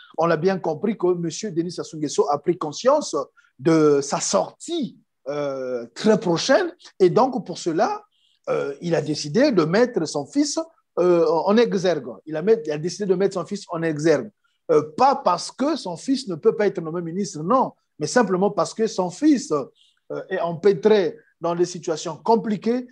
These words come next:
Son fils est celui qui est capable, selon monsieur Denis Sassou Nguesso, de reprendre le flambeau pour protéger les intérêts familiaux. Son fils, c'est celui qui a amassé beaucoup, beaucoup, mais vraiment beaucoup d'argent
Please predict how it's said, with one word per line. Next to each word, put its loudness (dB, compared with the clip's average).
Son 4
fils 4
est 2
celui 0
qui -2
est 0
capable, -2
selon -4
monsieur -6
Denis -6
Sassou -8
Nguesso, -2
de 2
reprendre 4
le 0
flambeau -2
pour -6
protéger 2
les 0
intérêts 0
familiaux. -2
Son 0
fils, 0
c'est 2
celui -2
qui 0
a 2
amassé 0
beaucoup, 2
beaucoup, 0
mais -4
vraiment -4
beaucoup 0
d'argent 2